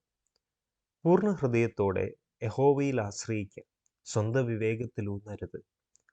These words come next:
നിന്റെ എല്ലാ വഴികളിലും അവനെ നനച്ചുകൊള്ളുക, അവൻ നിന്റെ പാതകളെ നേരെയാക്കും. സദൃശവാക്യങ്ങൾ മൂന്നാം അധ്യായം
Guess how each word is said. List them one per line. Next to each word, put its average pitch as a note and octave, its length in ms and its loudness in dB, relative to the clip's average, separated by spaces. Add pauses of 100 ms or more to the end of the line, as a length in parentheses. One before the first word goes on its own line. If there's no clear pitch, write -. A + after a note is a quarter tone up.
(400)
നിന്റെ E3 220 0
എല്ലാ E3 260 6
വഴികളിലും B2 600 2 (160)
അവനെ G#2 280 -4 (240)
നനച്ചുകൊള്ളുക, G#2+ 680 -4 (680)
അവൻ B2 220 0
നിന്റെ A2+ 300 0
പാതകളെ A2+ 560 0 (140)
നേരെയാക്കും. G2 600 -8 (260)
സദൃശവാക്യങ്ങൾ A2+ 920 -4 (260)
മൂന്നാം C#3+ 340 -2
അധ്യായം F#2 480 -2